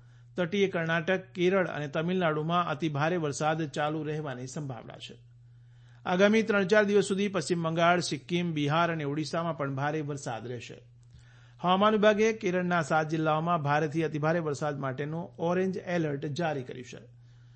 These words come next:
આજે રાજધાની દિલ્હીમાં વરસાદ પડતા લોકોએ ગરમીથી રાહતનો અનુભવ કર્યો હતો. કેન્યામાં સરકારે કરમાં વધારો કરતા હિંસક દેખાવો થઈ રહ્યા છે.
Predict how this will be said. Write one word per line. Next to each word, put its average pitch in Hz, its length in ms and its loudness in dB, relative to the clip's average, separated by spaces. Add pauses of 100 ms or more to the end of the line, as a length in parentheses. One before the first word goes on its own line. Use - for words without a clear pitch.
(240)
આજે 175 160 2
રાજધાની 202 380 6
દિલ્હીમાં 214 400 4
વરસાદ 180 340 2
પડતા 170 260 2
લોકોએ 160 400 0
ગરમીથી 160 460 -2
રાહતનો 147 520 -4
અનુભવ 139 460 -4
કર્યો 120 260 -8
હતો. - 220 -18 (2000)
કેન્યામાં 226 520 6
સરકારે 220 500 6
કરમાં 208 520 4
વધારો 185 360 4
કરતા 165 360 0
હિંસક 180 480 0
દેખાવો 165 500 0
થઈ 131 180 -4
રહ્યા 110 200 -6
છે. - 160 -14